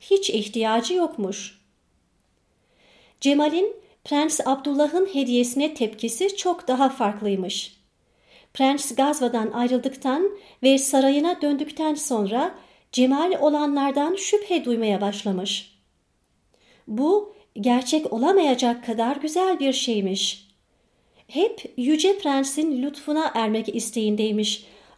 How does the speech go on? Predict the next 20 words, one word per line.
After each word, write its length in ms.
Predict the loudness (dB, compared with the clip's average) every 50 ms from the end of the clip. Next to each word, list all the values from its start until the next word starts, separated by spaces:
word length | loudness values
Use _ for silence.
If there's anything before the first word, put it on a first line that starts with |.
| _ 0
ama 320 | 2 4 4 4 2 2
bu 120 | 0 -2 -2
ona 300 | 0 2 2 4 4 2
göre 300 | 2 0 2 2 2 2
imkansızmış. 1200 | 2 0 0 -2 -4 -4 -4 -4 -4 -2 2 2 2 2 0 -4 -4 -4 -6 -8 -8 -10 -14 _ _ _ _ _ _ _ _ _ _ _ _ _ _ _ _ _ _ _ _ _ _ _ _ _ _ _ _ _ _ _ _ _ _
Cemal 380 | 0 0 0 2 2 -2 -2 -4 -6 -6
şüphelenmeye 760 | -4 -2 -2 -2 -2 -2 -2 0 0 0 0 0 0 0 0
başlamış 640 | -2 -4 -6 -4 -4 -2 -2 -2 -2 -4 -8 -10 -10 _ _ _ _ _ _ -4
ve 360 | 2 4 4 4 4 0 -6 -14 _ _ _ _ _ _ _ _ _
"Bu 180 | -8 -6 -4 -4
işte 360 | -4 -2 -4 -2 -2 -2 0
bir 160 | 0 0 2
bit 240 | 0 0 -2 0 -2
yeniği 280 | 0 0 2 0 0 0
olmalı. 600 | 0 -2 -2 0 0 0 2 2 0 0 -2 -8 -20 -20 _ _ _ _ _ _ _
Prensin 480 | -2 0 2 2 2 2 0 0 -2 -2
sarayına 420 | 0 0 0 2 2 2 2 2
gitme 360 | 0 0 0 -2 0 -2 -2 0
zahmetinde 640 | 2 0 0 0 0 -2 0 -2 -2 0 0 0 2
bulunmayacağım. 960 | 2 2 2 2 0 2 2 2 0 0 0 0 0 0 -2 -2 -6 -10 -14